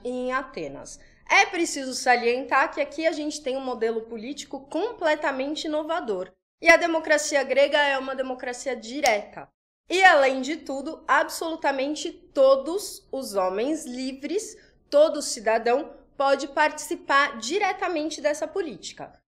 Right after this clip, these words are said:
Só que é preciso lembrar que a civilização grega distinguia homens e mulheres.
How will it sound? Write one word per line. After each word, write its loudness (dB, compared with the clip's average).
Só -2
que 0
é 0
preciso -2
lembrar 4
que -2
a 4
civilização -2
grega -4
distinguia 0
homens 0
e -6
mulheres. -4